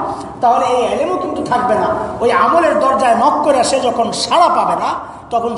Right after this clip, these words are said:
কিন্তু সে আবার ফেরত যাবে, চলে যাবে, ঠিক কি না? হ্যাঁ, ওই যে পিছনের কথা আবার আসতেছি, আল্লাহ তাআলা বলতেছেন, "ইয়ারফাইল্লাহুল্লাযীনা আমানু মিনকুম ওয়াল্লাযীনা উতুল ইলমা দারাজাত।" আল্লাহ তাআলা দারাজাত উঁচা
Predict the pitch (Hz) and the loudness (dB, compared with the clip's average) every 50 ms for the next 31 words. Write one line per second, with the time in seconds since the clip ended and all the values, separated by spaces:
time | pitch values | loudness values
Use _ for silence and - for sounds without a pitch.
0 | - - 226 202 202 185 - 196 180 196 - - - - - - 277 240 185 - | -6 -6 -6 -4 -4 -4 -2 -2 -2 0 0 0 0 0 2 2 2 2 2 0
1 | - - - - - - - - - - - - - - 320 320 311 262 - - | 0 -2 -2 -2 -4 -4 -6 -6 -6 -8 -8 -8 -4 2 4 4 4 4 4 2
2 | - - - - - - - - - - - 233 233 233 - 196 175 156 - - | 2 0 -2 -2 -4 -6 -8 -10 -10 -10 -6 -6 -6 -4 -2 -2 -2 -2 -4 -4
3 | - - - - - - - - - - 214 247 - - - - - - - - | -6 -8 -10 -10 -10 -12 -12 -10 -4 0 0 2 2 2 0 -2 -4 -6 -8 -8
4 | - - 262 277 226 233 - - 226 - - 208 226 214 - 214 208 202 208 196 | -6 -4 -2 -2 0 -2 -2 -2 -2 -2 0 0 0 0 2 2 2 4 4 4
5 | 190 208 233 214 196 - - - 180 - - 202 190 196 190 175 - - 240 240 | 4 4 4 4 2 2 0 -2 -2 -2 -2 -2 0 2 2 2 2 4 4 4
6 | 226 208 180 185 190 - 185 165 - 220 190 - - - - - - - - - | 4 4 2 0 0 -2 -2 -2 -2 -2 -2 -4 -6 -10 -12 -10 -6 0 2 2
7 | 214 - - 190 202 202 196 196 196 190 185 175 196 202 185 185 180 175 190 190 | 2 2 2 0 2 2 2 2 2 2 2 2 2 2 2 2 2 2 2 2
8 | 180 180 170 180 226 220 208 202 185 185 185 180 214 254 247 208 - 208 190 175 | 2 2 2 2 2 2 2 2 0 0 0 0 0 0 0 0 0 0 -2 -2
9 | - - - - - - - 208 247 233 214 208 202 196 220 220 208 196 196 196 | -4 -8 -10 -10 -8 -2 0 2 2 2 2 2 2 0 0 -2 -2 -2 -2 -2
10 | 196 302 349 349 294 262 - - - 208 208 190 208 226 233 214 202 190 - - | 0 2 2 2 4 2 2 2 2 2 2 2 2 2 0 0 0 0 2 2
11 | 180 185 170 165 165 175 185 180 170 160 - - - - - - - - - - | 2 2 2 2 2 2 2 2 2 2 2 0 -2 -2 -4 -6 -8 -10 -12 -10
12 | - - 226 262 269 233 220 214 - 262 269 262 254 - - 247 240 247 247 269 | -6 -2 0 2 2 2 2 4 4 4 4 4 2 2 2 0 0 2 2 4
13 | 330 339 320 330 330 330 320 - - 311 | 4 4 4 2 2 0 0 0 0 0